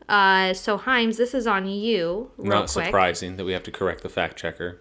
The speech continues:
Speaker 1: That, why can't I find it? I'm trying to find it, guys.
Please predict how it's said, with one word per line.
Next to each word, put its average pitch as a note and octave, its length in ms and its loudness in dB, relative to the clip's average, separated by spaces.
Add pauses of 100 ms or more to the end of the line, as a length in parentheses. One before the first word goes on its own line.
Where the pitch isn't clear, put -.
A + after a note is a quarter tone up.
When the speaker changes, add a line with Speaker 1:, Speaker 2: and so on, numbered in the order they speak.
(140)
Speaker 1:
That, A3 840 2
why A#3+ 240 -2
can't C4 220 -6
I B3 100 -6
find C#4+ 320 -8
it? D#3+ 160 -8 (140)
I'm A3 140 -10
trying A3+ 260 -4
to A3 60 -4
find A#3+ 280 -6
it, F#3 140 -6
guys. F#3+ 420 -10